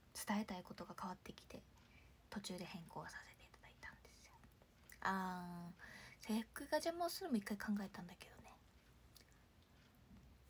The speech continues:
バードもいつかやりたいなって思います。 うん。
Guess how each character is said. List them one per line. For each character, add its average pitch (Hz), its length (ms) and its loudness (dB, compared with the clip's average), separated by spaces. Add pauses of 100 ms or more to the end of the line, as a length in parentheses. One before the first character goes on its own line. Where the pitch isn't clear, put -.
(720)
バ 208 120 6
ー - 20 4
ド 185 80 0
も 180 100 -2
い 175 60 -4
つ - 100 -6
か - 240 -2
や 190 120 0
り 196 80 -4
た 185 100 -2
い 185 60 -2
な 190 100 2
っ - 40 -2
て - 180 -10 (580)
思 175 140 2
い 170 80 -8
ま 165 180 -6
す。 - 220 -6 (2000)
う 294 60 8
ん。 240 180 12